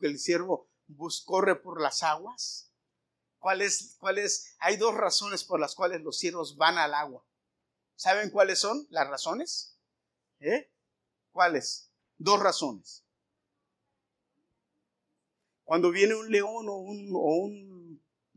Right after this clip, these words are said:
leopardo o algún animal a cazar al siervo, el siervo corre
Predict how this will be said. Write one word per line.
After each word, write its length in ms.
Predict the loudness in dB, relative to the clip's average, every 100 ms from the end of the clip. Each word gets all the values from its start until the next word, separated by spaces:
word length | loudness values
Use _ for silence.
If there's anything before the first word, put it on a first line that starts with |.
| -20
leopardo 540 | -8 -6 2 4 6 10
o 40 |
algún 320 | 10 8 4
animal 380 | 2 -2 0 0
a 80 | 0
cazar 360 | 0 4 6 4
al 160 | 0
siervo, 380 | -4 -6 -10 -14 _ _ _ _ _ _ _ _ _ _ _
el 140 | -6 0
siervo 380 | 2 2 -2 0
corre 420 | 0 0 -4